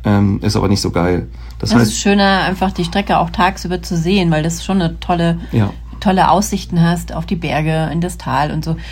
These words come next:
Speaker 2: Das ist schon sehr schön, also.
Speaker 1: Und deshalb würde ich sagen, man muss versuchen, entweder übernachtet man nochmal in Santa Re-, Teresa.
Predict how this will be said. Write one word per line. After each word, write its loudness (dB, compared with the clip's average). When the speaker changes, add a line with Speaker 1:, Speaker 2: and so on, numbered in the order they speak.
Speaker 2:
Das -6
ist -8
schon 2
sehr -2
schön, -4
also. -4
Speaker 1:
Und 2
deshalb 4
würde 6
ich 0
sagen, 4
man 6
muss 6
versuchen, 4
entweder 6
übernachtet 4
man 4
nochmal 4
in 2
Santa 2
Re-, 2
Teresa. 2